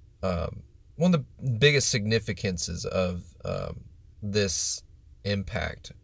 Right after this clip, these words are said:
was the fact that there is evidence of a civili-, of s-, of many civilizations that, that lived prior to the Younger Dryas event. Many different,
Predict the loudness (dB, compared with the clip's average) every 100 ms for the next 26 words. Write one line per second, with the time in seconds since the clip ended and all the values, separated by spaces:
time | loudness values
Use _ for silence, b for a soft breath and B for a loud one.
0 | -8 -4 -2 -2 -2 4 6 4 2 -4
1 | 2 2 0 -6 -20 -20 -20 -4 4 4
2 | 4 2 2 0 -2 -2 2 2 2 0
3 | -2 -4 -8 -8 -12 b b b -6 -4
4 | -4 -8 -8 -4 -2 -4 -8 -14 -20 -20
5 | -20 -8 0 4 4 6 4 4 -2 -2
6 | -4 -2 -2 2 4 4 2 0 0 2
7 | 0 0 -2 -4 -6 -6 -6 -2 -2 -2
8 | -2 -2 -2 2 2 2 -2 -12 -20 b
9 | b b b -4 4 8 8 6 2 -2
10 | -2 0 0 0 -2 0 2 2 -2 -6
11 | -4 -4 -4 -8 -20 -20 -20 -20 -20 -20
12 | -20 -20 -20 -20 -20 -20 -20 -4 0 2
13 | 0 0 0 0 2 2 2